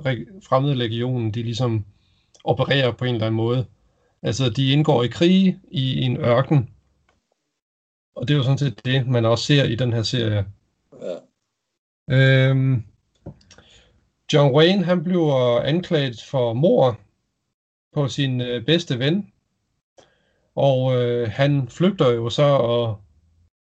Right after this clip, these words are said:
Speaker 1: sværger så, at han vil fange den rigtige morder, som viser sig så, at det er en mystisk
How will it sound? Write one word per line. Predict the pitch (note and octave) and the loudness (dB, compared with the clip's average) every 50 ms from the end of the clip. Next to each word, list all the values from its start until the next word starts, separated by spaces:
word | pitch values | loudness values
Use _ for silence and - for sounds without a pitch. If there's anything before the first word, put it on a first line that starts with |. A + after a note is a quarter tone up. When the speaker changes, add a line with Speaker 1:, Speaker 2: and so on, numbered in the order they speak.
| _ _ _ _ _ - | _ _ _ _ _ -14
Speaker 1:
sværger | - - - C#3+ C#3 D3+ E3 F3 D#3+ | -10 -4 0 2 4 6 6 4 4
så, | - - D3 | 2 0 -2
at | D3+ C#3+ | 0 0
han | B2+ B2+ A#2+ A#2+ | -2 -2 -4 -4
vil | A#2+ A#2+ A#2+ A#2 - - | -4 -4 -4 -6 -6 -4
fange | - C3 B2 D3 D#3+ D#3 - | -2 -2 0 0 -2 -4 -4
den | C3 A#2+ - | -6 -2 0
rigtige | C3 C#3+ D#3+ F3 | 0 0 2 2
morder, | D#3 C3+ A#2 A2 A2+ B2+ C3 C#3+ C#3 - - _ _ _ _ _ _ _ _ _ _ _ _ _ _ _ _ _ | 0 0 0 -2 -2 -2 -2 -2 -2 -4 -6 _ _ _ _ _ _ _ _ _ _ _ _ _ _ _ _ _
som | - - - C3+ B2 A#2+ A#2+ A#2+ A#2+ A#2+ A#2 A#2 F#2+ - - _ _ _ _ _ _ _ - - - - F#3+ F3+ - | -10 -2 0 2 2 2 2 -2 -4 -4 -4 -4 -6 -8 -12 _ _ _ _ _ _ _ -20 -20 -20 -20 -20 -16 -10
viser | F#3 C3+ C#3+ E3 D3 - C#3 | -6 -2 -2 -2 -2 -2 -4
sig | A2+ A2+ B2+ A2 | -4 -4 -4 0
så, | - C3+ C3 | 2 4 4
at | C3 B2 G#2 | 4 2 0
det | C3 C3+ C3+ | -2 -2 0
er | B2 A#2 A2 | 0 0 0
en | - C3 B2+ B2 A#2+ A#2 G#2 G2 | 0 -2 -4 -4 -4 -6 -6 -4
mystisk | A#2 C3+ F#3 A3+ - - - D#3+ D3 - | 2 4 4 4 2 0 -2 -2 -2 -4